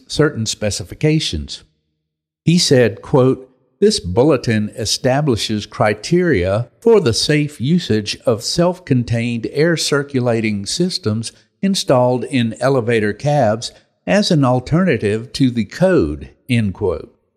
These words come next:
The submission window for the twenty twenty-one Hack the Building Code Innovation Challenge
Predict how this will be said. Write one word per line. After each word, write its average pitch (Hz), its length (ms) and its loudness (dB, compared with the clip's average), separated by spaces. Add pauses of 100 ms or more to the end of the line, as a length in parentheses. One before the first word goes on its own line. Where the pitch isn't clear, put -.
(300)
The - 80 0
submission 117 760 0
window 110 460 2
for 123 240 -2
the 104 160 0
twenty 135 380 0
twenty-one 131 680 0
Hack 127 380 -4
the - 60 -4
Building 113 540 0
Code 131 600 -2
Innovation 113 800 -2
Challenge 135 600 -2